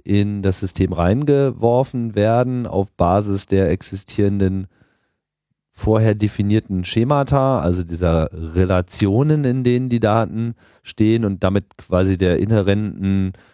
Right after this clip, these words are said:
ähm, äh, Vorformulierung, was man denn gerne später schnell abrufen, äh, möchte, dass halt diese Indizes angelegt werden.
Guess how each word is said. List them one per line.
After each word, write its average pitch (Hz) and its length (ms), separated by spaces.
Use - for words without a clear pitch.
ähm, 90 720
äh, 90 220
Vorformulierung, 120 1040
was 107 180
man 110 120
denn 98 180
gerne 120 560
später 113 440
schnell 98 300
abrufen, 156 720
äh, 113 380
möchte, 131 640
dass 110 160
halt 107 160
diese 110 200
Indizes 110 760
angelegt 71 600
werden. 50 360